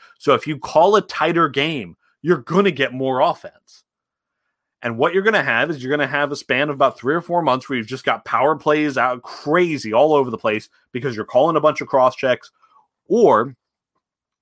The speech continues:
once a guy gets suspended for what just used to be was, "Oh, that was just a normal cross check." But guess what?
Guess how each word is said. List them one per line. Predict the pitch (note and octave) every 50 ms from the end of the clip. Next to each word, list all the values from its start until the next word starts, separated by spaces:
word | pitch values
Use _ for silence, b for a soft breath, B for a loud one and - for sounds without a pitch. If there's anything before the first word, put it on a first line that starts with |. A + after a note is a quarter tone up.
| _ _ _
once | - A2 G#2+ A#2+ D3 E3+ F3 E3 - - - - - _ _ _ _ _ _ _ _ _ _ _ _
a | - C3+
guy | C#3 C3 C#3
gets | C#3 C#3+ C#3+ A2 - -
suspended | - - - - - D#3 E3+ D#3+ B2 G#2 F#2 F#2 b b b b
for | - - C#3
what | C3 B2+ A2+ G#2+
just | A2+ B2+ C#3 - - C3 A#2
used | G#2+ B2+ D3+ E3 E3+ E3+ -
to | D3
be | C3 B2+
was, | B2+ B2 A#2+ -
"Oh, | F3+ G#3 A#3 A3+
that | F#3 G3+
was | A#3+ A#3
just | A#3 F#3 -
a | D#3
normal | D3 D3+ D#3 D#3+ D3+
cross | - F3+ F#3+ G3+ F#3+
check." | - - F#2+ F2+ -
But | - A2+ G#2
guess | A#2 B2+ B2 -
what? | D#3+ G3 F#3+ D3 -